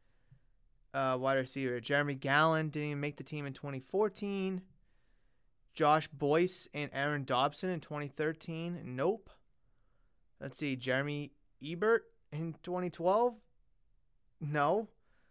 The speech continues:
Uh, let's see, let's see, let's see. Taylor Price in twenty ten. No. <laughs> Uh, let's see. I'm, I'm just trying to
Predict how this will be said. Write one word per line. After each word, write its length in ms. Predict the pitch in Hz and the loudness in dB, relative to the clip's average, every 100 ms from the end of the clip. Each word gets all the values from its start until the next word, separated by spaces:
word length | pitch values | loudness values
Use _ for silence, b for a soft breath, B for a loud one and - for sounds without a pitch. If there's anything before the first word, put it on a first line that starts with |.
| _ _ _ _ | _ _ _ _
Uh, 360 | 143 156 160 165 | -2 2 6 6
let's 160 | 170 - | 4 -2
see, 160 | 165 | -2
let's 200 | 151 147 | -2 -4
see, 200 | - 151 | -6 -6
let's 200 | 147 147 | -6 -10
see. 440 | - 147 131 - - _ _ _ _ _ _ _ _ _ | -10 -8 -6 -8 -14 _ _ _ _ _ _ _ _ _
Taylor 320 | - 170 208 | -4 2 2
Price 400 | 190 - 202 240 | 2 0 0 0
in 100 | 202 | -4
twenty 300 | 185 190 208 | -4 -4 -4
ten. 480 | 226 - 185 226 277 - _ _ _ _ _ _ _ _ _ _ _ _ | -6 -6 -4 -4 -8 -12 _ _ _ _ _ _ _ _ _ _ _ _
No. 560 | 180 190 190 220 269 240 | -4 4 10 10 8 4
<laughs> 60 | 190 - - - - 240 - B B B B - _ | -4 -6 -12 -10 0 0 0 B B B B -20 _
Uh, 400 | - 170 180 185 185 | -8 -4 0 0 0
let's 180 | 185 180 | -2 -4
see. 60 | |
I'm, 140 | 180 180 | -4 -2
I'm 160 | 175 185 | -4 -4
just 160 | - | -4
trying 260 | - 202 | 0 2
to 80 | 190 | 2